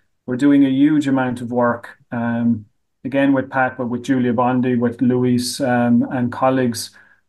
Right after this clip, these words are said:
on, like, when you go to take a bulk density sample in organic soil, things are a lot wetter, for example, so you might need to use a little bit of different techniques.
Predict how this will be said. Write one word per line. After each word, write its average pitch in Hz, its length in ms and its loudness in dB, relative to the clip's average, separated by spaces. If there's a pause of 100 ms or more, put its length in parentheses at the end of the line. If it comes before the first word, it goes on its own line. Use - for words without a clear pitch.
(120)
on, 127 640 0 (320)
like, 127 260 -2
when 147 220 2
you 156 100 2
go 147 140 0
to - 100 -8
take 135 220 -4
a 123 40 -6
bulk 127 200 -2
density 123 760 0 (160)
sample 120 480 -2
in 120 260 2
organic 147 520 2
soil, 123 280 -2
things 123 220 -4
are 120 80 -2
a 120 60 2
lot 120 200 0
wetter, 131 680 0
for 117 100 -4
example, 117 480 -2
so 113 160 -6
you 120 80 2
might 120 260 0
need 127 340 0
to 127 100 -2
use 117 260 2
a 120 60 0
little 120 240 -2
bit 110 280 -2
of 107 200 -6
different 120 340 -2
techniques. 135 640 -4